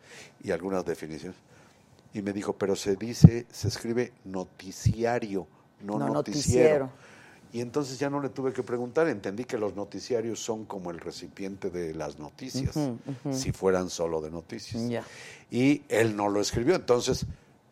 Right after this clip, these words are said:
Speaker 1: después del desliz ese horrendo de ir a pedir que ya no se publicara porque estaba su nombre, pues le sigo reconociendo que gracias a él lo escribí porque me impulsó y me prestó algunos apuntes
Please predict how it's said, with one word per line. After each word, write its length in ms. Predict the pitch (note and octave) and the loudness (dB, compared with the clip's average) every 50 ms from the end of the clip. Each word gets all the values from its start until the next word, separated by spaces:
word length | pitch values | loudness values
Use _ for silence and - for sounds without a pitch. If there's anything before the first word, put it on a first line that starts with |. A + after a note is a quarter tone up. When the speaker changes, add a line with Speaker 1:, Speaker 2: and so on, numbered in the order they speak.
| _ - - - - _ _ - | _ -20 -20 -20 -20 _ _ -10
Speaker 1:
después 800 | - C2+ - - - - - - F2+ G2+ A#2 C#3 D#3 D#3 D3 C3 | -10 -10 -8 -10 -14 -8 0 6 8 10 10 10 10 8 6 6
del 720 | C#3+ D3+ C#3+ C3 C3 B2+ B2 A#2+ A#2 A#2 A2+ A#2 A#2 A2+ G#2+ | 4 6 6 6 6 4 4 2 0 -2 -2 -4 -4 -4 -2
desliz 520 | G#2+ A2+ A2 G#2+ G#2 A2+ B2 C3 A#2+ - | 0 2 2 2 0 0 0 0 8 10
ese 260 | - A#2 A2 - A#2+ G#2+ | 10 10 10 8 4 6
horrendo 520 | G2 G2 F2+ F#2 G#2+ A2 A2+ A#2+ G#2+ G2+ F2+ | 6 6 4 4 2 2 2 2 2 2 2
de 140 | F2 E2+ E2+ | 2 2 2
ir 140 | G2 G#2 | 2 2
a 120 | G2+ G2 - | 2 2 2
pedir 300 | - G#2+ G2+ A2 A#2 G2+ | 2 2 2 2 -2 -4
que 140 | - - D#2 | -4 -6 -6
ya 120 | D2+ D#2+ | -4 -4
no 80 | F2+ G2 | -4 -4
se 120 | F#2 G#2 G2+ | -4 -6 -6
publicara 440 | - G2+ G2+ F#2+ G#2 - B2+ G#2+ - | -6 -8 -8 -8 -4 -2 -2 -2 -2
porque 200 | - G2+ - - | -4 -8 -14 -8
estaba 220 | - G2 F#2+ G2 | -4 -2 0 0
su 140 | G2+ - B2+ | -2 -2 -4
nombre, 320 | A#2+ A#2+ A#2 A2 A2+ A2+ A2 - - - - - - - - - - - - | -4 -4 -4 -4 -4 -8 -8 -10 -14 -20 -20 -20 -20 -20 -20 -20 -20 -10 -6
pues 140 | - C#3 | -4 -2
le 80 | B2+ C#3 | 0 0
sigo 440 | - - E3 C#3+ D#3+ D#3 D3+ C#3+ - - - - _ _ _ _ _ _ _ _ - | 0 -2 0 4 4 4 4 2 -2 -10 -20 -20 _ _ _ _ _ _ _ _ -6
reconociendo 840 | - G#2+ A2+ G#2+ - C#3 C#3+ D3 D3 C3 - C3 C#3 C#3 C3+ B2+ A#2+ | -4 -2 -2 0 0 0 0 2 0 0 0 0 -2 0 0 -2 -2
que 160 | - A2 G2 | -2 -2 0
gracias 500 | F2+ A2+ A#2 A#2+ A#2 - - - - - | 4 6 6 6 8 6 4 6 8 8
a 120 | B2+ A#2 | 6 8
él 200 | A#2 A#2+ A#2+ A#2+ A#2+ | 6 4 2 2 0
lo 60 | A2 | -2
escribí 400 | G2+ - - A2 G2+ G#2 A2 A2 | -2 -4 -4 -4 -4 -2 -2 -2
porque 300 | G#2 - G2+ F#2 - - | -2 -4 -6 -6 -4 -6
me 120 | D#2+ E2 E2+ | -8 -8 -8
impulsó 420 | E2+ E2+ - F2+ F2 F2 - A#2 | -10 -10 -10 -10 -10 -6 -4 -4
y 60 | A2 | -4
me 120 | G#2 G2+ F2+ | -2 -4 -6
prestó 360 | - E2+ E2 D#2+ - - G#2+ | -6 -8 -8 -6 -2 0 0
algunos 380 | G2 F#2+ G2 G2+ G#2 G2+ - A2 | 0 0 -2 -6 -6 -4 -4 -4
apuntes 560 | G#2 - - G#2 F2+ F2 - F#2+ - - - | -4 -4 -4 -8 -8 -8 -8 -8 -8 -8 -12